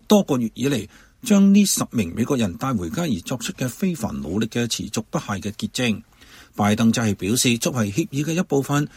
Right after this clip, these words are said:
一名名叫係弗朗西斯嘅逃犯將會被從委內瑞拉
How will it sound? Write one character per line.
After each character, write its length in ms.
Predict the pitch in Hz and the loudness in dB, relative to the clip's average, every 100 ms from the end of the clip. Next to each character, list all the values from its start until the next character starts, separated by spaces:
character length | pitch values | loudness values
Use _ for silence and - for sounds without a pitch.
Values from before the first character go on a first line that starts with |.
| - | 2
一 100 | 233 | 6
名 160 | 190 104 | 6 6
名 260 | 101 104 110 | 4 2 2
叫 140 | 151 | 0
係 280 | 135 127 117 | -2 0 0
弗 160 | 113 110 | -2 -2
朗 180 | 104 127 | 0 0
西 260 | - 165 | -2 -2
斯 200 | 151 - | 0 0
嘅 380 | 165 151 131 123 - - | 0 0 0 0 -4 -12
逃 120 | - 90 | -10 -10
犯 300 | - 107 143 | -4 -2 0
將 160 | 202 180 | 0 0
會 80 | |
被 240 | 147 123 113 | 2 0 0
從 200 | - 107 - _ | 0 -4 -6 _
委 160 | 120 185 | 2 4
內 100 | 151 110 | 2 2
瑞 100 | 117 | 0
拉 180 | 127 | 0